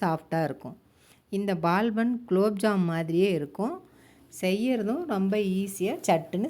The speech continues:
செஞ்சிடலாம். இப்போ எப்படி செய்யறதுன்னு பார்க்கலாம். அதுக்கு நான் ஒரு பவுல்ல கால் கப்பு தயிர் எடுத்திருக்கேன். ஒரு கப்பு மாவுக்கு கால் கப்பு தயிர், ரெண்டு டேபிள் ஸ்பூன் சர்க்கரை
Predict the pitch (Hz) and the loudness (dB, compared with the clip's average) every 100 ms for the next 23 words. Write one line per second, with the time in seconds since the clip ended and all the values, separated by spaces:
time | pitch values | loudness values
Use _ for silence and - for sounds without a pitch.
0 | - 151 147 139 131 - 185 - 180 175 | -2 -2 -2 -4 -6 -8 -6 0 2 2
1 | 175 254 - 180 180 170 170 294 - 156 | -2 -2 2 4 4 2 0 -2 -2 -2
2 | - 139 135 - - - - - 202 196 | -2 -8 -10 -18 -20 -20 -20 -6 -6 -4
3 | 254 262 202 180 170 180 208 190 202 320 | 0 4 6 6 4 4 4 2 2 0
4 | - - _ _ _ 190 190 208 196 170 | -4 -20 _ _ _ 0 2 2 0 0
5 | 311 320 180 170 165 156 151 139 - - | 0 2 2 4 2 -2 -4 -10 -12 -16
6 | - - - _ _ - 185 208 220 202 | -16 -20 -20 _ _ -2 2 2 6 4
7 | 190 269 277 180 175 170 170 320 440 208 | 4 0 0 2 2 -2 -2 -2 2 4
8 | 185 175 165 160 202 180 160 165 190 330 | 4 2 -2 -2 -4 0 2 2 0 -2
9 | - _ _ _ _ _ - 190 208 240 | -6 _ _ _ _ _ -2 -2 0 -2
10 | 240 196 202 208 196 - 196 269 415 - | 0 0 0 -2 -4 -6 -4 -4 -6 -16
11 | _ _ _ _ _ _ _ - 180 175 | _ _ _ _ _ _ _ -6 -6 -2
12 | 208 190 | 0 2